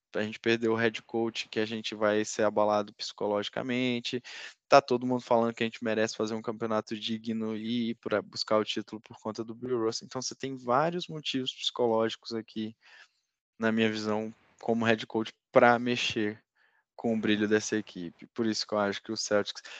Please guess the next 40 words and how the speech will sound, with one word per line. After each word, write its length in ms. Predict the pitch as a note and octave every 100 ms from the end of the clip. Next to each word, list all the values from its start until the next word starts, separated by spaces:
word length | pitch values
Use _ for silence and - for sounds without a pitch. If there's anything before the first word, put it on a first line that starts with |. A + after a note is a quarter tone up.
| - _
não 160 | D3 E3+
vai 140 | E3+
ser 160 | - D3+
primeiro, 400 | D3 C#3 C#3+ C#3
porque 160 | -
eu 40 | C3
acho 160 | C3
que 60 | -
tem 120 | C3
um 100 | B2+
time 340 | - B2+ B2
que 320 | A#2 A#2+ A2 G#2 _ _ _
melhor 480 | G#2+ A#2+ A2+ A2+ A2+
e 40 | A2+
mais 240 | A2+ A2+
estruturado 600 | - A2+ - A2 A2 -
que 140 | -
ele, 360 | B2 A#2+ B2 C3 _ - _ _ _
mas 580 | A#2 A2 A2+ B2+ - -
vai 180 | A2+ A2+
brigar 360 | A2 A2 G#2
ali 140 | G2+ G2+
pra 140 | A2+
ser 180 | A2 A2
segundo 500 | - G#2+ G2+ G2+ G2+
lugar. 360 | G#2+ G2+ G2 -
Eu 80 | C3
não 120 | C3
acredito 460 | C3 C#3 B2 B2 B2+
no 100 | B2
Celtics 480 | - A#2 - - -
fora, 400 | - A2 A2 A2
pelo 320 | - C3+ C#3+
menos 340 | A#2+ A#2 A#2
do 100 | A#2
mando 200 | A2+ A2
de 100 | G#2+
quadra, 540 | - G#2 G2 G#2 G#2 G#2 _ _ _ _ _
nessa 260 | G#2 G#2 G#2
temporada. 800 | - G2+ G2+ G2 F#2+ G2 A2